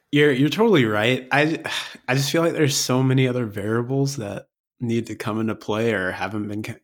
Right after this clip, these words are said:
like, been revealed yet. But at the same time, you're totally right. Like, Eren is the, the one and only person who's gonna determine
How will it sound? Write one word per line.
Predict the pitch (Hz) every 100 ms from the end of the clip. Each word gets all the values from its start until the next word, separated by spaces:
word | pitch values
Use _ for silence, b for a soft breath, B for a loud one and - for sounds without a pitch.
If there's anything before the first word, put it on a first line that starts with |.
| _
like, | - 101 - - _ _ _ 123
been | 113 107
revealed | 101 98 107 120 143
yet. | 170 165 - _ _ -
But | 135 120 101 - -
at | 143 117
the | 120
same | 131 120
time, | 117 113 113
you're | 107
totally | 123 117 107
right. | 101 101 95
Like, | 101 104
Eren | - 113 117 113 101 98
is | - 98 95 - - - _ _ _ -
the, | 107 107 104 104 98 95 85
the | 110
one | 107 110 110
and | 107
only | 107 104
person | 101 104 101 101
who's | 101
gonna | 104 104 101
determine | 98 - 101 101 98 95 98